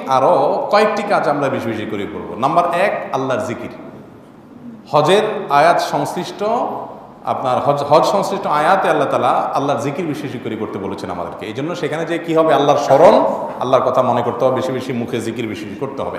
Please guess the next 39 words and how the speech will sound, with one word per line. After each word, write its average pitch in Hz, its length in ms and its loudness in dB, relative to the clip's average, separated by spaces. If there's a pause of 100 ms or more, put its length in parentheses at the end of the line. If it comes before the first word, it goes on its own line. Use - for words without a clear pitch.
(100)
এক। 104 60 -2 (540)
নাম্বার 170 320 4
দুই, 226 400 0 (500)
হারামে 196 400 6
সালাত 180 320 2
বেশি 156 220 -2
বেশি 151 200 -4
করে, 139 120 -2
নামাজ 151 320 0
বেশি 160 120 -4
বেশি 143 160 -6
করে 143 120 -4
পড়ার 123 240 -2
চেষ্টা 123 220 -6
করতে 104 220 -8
হবে, 101 100 -6
নফল 104 220 -4
নামাজ, 98 380 -6
সাধারণ 107 300 0
নামাজ, 101 320 -4
কারণ 107 200 -4
তো 117 60 -4
এখানে 120 220 -4
এক 110 100 -4
রাকাতে 175 480 0 (240)
মক্কাতে 107 340 -2
এক 104 340 -4
লাখের 135 280 2
সওয়াব, 90 280 -4 (420)
বিধায় 156 340 0
এইটা 175 260 0
বেশি 151 220 -2
বেশি 131 180 -2
করে 117 180 -4
করার 104 240 -4
চেষ্টা 117 240 -8
করতে 104 300 -8
হবে 98 200 -2
সুন্দর 113 280 -4